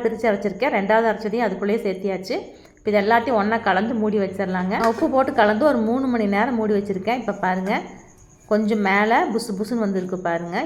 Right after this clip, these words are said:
இப்ப நாம இதுல தோசை ஊத்திக்கலாம். தோசைக்கல் சூடானதையும் ஒரு வெங்காயத்தை தேய்ச்சிட்டு நம்ம தோசை ஊத்திக்கலாங்க. ரொம்ப, ரொம்ப சூப்பரா இருக்கும், டேஸ்டாவும் இருக்கும், நல்லா மொறு மொறுன்னு இருக்கும். ட்ரை பண்ணி பாருங்க. இந்த அளவுக்கு தேய்ச்சி விட்டுக்கா போதும்.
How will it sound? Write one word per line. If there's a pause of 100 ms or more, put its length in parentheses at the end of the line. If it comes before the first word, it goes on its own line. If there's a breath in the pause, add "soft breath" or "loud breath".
இப்ப
நாம
இதுல (120)
தோசை
ஊத்திக்கலாம்.
தோசைக்கல்
சூடானதையும்
ஒரு
வெங்காயத்தை
தேய்ச்சிட்டு
நம்ம
தோசை
ஊத்திக்கலாங்க. (500)
ரொம்ப,
ரொம்ப (120)
சூப்பரா
இருக்கும்,
டேஸ்டாவும்
இருக்கும்,
நல்லா
மொறு
மொறுன்னு
இருக்கும்.
ட்ரை
பண்ணி (100)
பாருங்க. (880)
இந்த
அளவுக்கு
தேய்ச்சி
விட்டுக்கா (120)
போதும்.